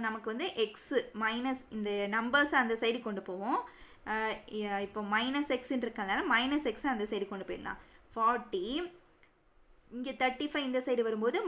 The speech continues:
மைனஸ் தேர்ட்டி ஃபைவ் ஆகும். இங்க minus எக்ஸ் இந்த சைடு போகும்போது plus எக்ஸ் ஆகும். So, forty minus thirty-five is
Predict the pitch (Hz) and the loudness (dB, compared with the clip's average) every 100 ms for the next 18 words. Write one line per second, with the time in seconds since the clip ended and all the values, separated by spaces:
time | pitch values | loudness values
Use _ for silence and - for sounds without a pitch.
0 | 240 214 233 254 233 202 208 214 196 180 | 2 2 0 -2 -2 0 -2 -2 -4 -6
1 | - 240 359 480 - - _ 233 233 220 | -6 -4 -2 -4 -10 -20 _ -8 -4 0
2 | 233 269 302 302 269 - 233 233 233 226 | 0 2 0 0 -2 -2 0 0 0 -2
3 | 214 214 196 262 - 247 240 208 - - | -2 -6 -4 -4 0 0 0 -4 -6 -8
4 | 175 - - - - - 240 233 226 233 | -10 -10 -16 -18 -18 -10 -6 0 0 2
5 | 302 294 226 220 277 - 208 214 220 233 | -2 -4 -4 -6 -6 -2 -2 -2 2 2